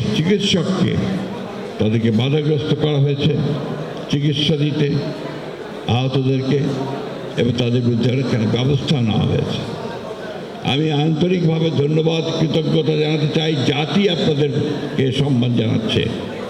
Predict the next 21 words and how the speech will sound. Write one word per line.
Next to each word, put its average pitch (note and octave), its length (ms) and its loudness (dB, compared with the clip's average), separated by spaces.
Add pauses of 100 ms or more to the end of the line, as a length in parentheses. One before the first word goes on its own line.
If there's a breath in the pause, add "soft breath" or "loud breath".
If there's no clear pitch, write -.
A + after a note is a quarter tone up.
(340)
যে A#2+ 220 2 (100)
আপনারা C#3+ 560 2
যারা C#3 480 2
ওই D#3+ 260 4 (100)
সময়ে C#3+ 300 2 (140)
ঝুঁকি F#3 340 2
নিয়ে E3 260 0 (960)
আহতদের G3 580 2
যে G3 200 2
চিকিৎসা G3+ 400 2
করেছেন, C3+ 440 2 (560)
এটা A#2+ 160 2
জাতি A#2+ 360 2 (100)
কোনোদিন A2+ 400 4
ভুলবে F#2+ 340 4
না। - 120 0 (1400)
আর D3 100 2
একটি E3 340 2
অনুরোধ E3 380 2
রাখতে E3+ 320 2 (100)
চাই F3 260 2